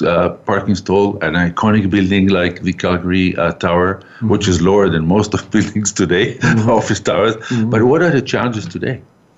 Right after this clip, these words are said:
Speaker 2: I think the, the, the big challenges today are to stay disciplined, um, stay, stay focused on what, what has made you what you are, combined with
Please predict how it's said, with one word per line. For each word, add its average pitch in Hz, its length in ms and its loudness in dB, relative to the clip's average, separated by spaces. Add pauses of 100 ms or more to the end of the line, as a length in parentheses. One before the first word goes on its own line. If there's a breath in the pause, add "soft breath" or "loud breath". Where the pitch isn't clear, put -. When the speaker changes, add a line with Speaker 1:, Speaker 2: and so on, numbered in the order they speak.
(760 soft breath)
Speaker 2:
I 196 100 2
think 220 360 -4
the, 135 340 4
the, 127 120 2
the 117 220 0
big 120 240 4
challenges 110 640 0
today 104 440 4
are 95 120 0
to 98 80 -2
stay 104 280 2
disciplined, 90 840 -4
um, 101 380 0
stay, 123 540 2
stay - 260 2
focused 135 560 2
on 110 240 4
what, 104 220 0 (120)
what 104 180 2
has 98 200 0
made 110 320 4
you 98 340 2 (520 loud breath)
what - 300 0
you 196 160 4
are, 185 400 2 (500 loud breath)
combined 127 800 2
with 87 480 -6